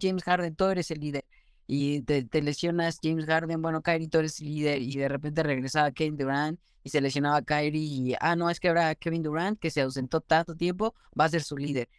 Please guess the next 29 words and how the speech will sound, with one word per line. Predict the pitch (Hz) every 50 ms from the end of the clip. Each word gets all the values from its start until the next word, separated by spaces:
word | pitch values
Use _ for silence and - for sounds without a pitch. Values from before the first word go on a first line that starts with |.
| _ _ _
Entonces | 139 151 160 170 170 185
era | 196 196 196
como, | - 190 175 151 131 - _ _ _ _ _ _ _ _ _ _ _ _
pues, | - 143 143 143
entonces, | 143 143 165 175 180
¿a | 185 -
qué | _ - 165
estamos, | 160 - 170 170 160 156 139 - -
a | - 143
quién | - - 160 170
estamos | 165 _ 170 165 160 151
siguiendo, | - 135 120 127 147 165 151 123 113
no? | 117 120 131 143
¿Quién | _ - 151 147
es | 147 - 156
el | 143 -
que | 139
está, | 127 - - 135 127 131 131 135 135 131 117 - _ - _
eh, | - - 117 - 53 - - _ _ _ _ _
pues, | - 127 123
armando | 131 123 123 127 131 139 143 139 135 120
todo | _ - 131 131 127
lo | 123 120
que, | - - - 127
lo, | 123 117
lo | - 113 120
que | - -
estamos | - 120 117 123 -
construyendo? | - 131 123 120 127 127 127 127 123 127 -